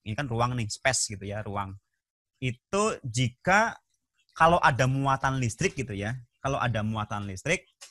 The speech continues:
mungkin saya pindah ke sini. Wes, sebentar. <clears throat>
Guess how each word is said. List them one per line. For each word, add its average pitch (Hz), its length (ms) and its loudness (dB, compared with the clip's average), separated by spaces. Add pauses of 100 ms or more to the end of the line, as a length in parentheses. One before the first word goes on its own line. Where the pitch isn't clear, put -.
mungkin 104 240 -10
saya 120 240 -6 (320)
pindah 98 240 -12
ke - 40 -20
sini. 104 280 -14 (560)
Wes, - 400 -14 (960)
sebentar. 98 480 -10 (400)
<clears throat> - 80 -10